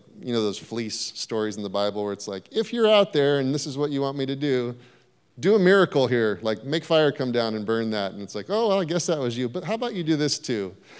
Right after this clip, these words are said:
My life was that way for a season, where it was like, "You gotta keep proving yourself to me, even though you're proving yourself to me. You have to, because I still feel shaky." It's not that I'm being manipulative, it's just, I just don't feel good about you <laughs> right now.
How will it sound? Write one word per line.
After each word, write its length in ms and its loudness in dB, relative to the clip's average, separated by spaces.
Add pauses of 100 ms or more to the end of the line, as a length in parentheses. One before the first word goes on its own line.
(180)
My 220 4
life 380 4
was 160 -2
that 200 2
way 160 2
for 300 -4
a 40 -6
season, 600 -12
where 140 -4
it 20 0
was 160 -6
like, 180 -6
"You 60 -6
gotta 180 -2
keep 260 -8
proving 360 -4
yourself 440 -2
to 80 -10
me, 260 -4
even 260 -4
though 100 0
you're 140 -4
proving 340 -4
yourself 420 -8
to 80 -16
me. 280 -12 (480)
You 100 -4
have 280 -2
to, 120 -6
because 300 -10
I 80 -8
still 340 -2
feel 280 -4
shaky." 440 -6 (480)
It's 140 -14
not 160 -4
that 100 0
I'm 260 -2 (200)
being 380 -4 (200)
manipulative, 720 -4
it's 140 -8
just, 220 -6
I 80 -2
just 280 -2
don't 200 0
feel 400 -4 (280)
good 320 -4 (200)
about 400 -2
you 280 -8 (260)
<laughs> 460 -2
right 160 -6
now. 260 -14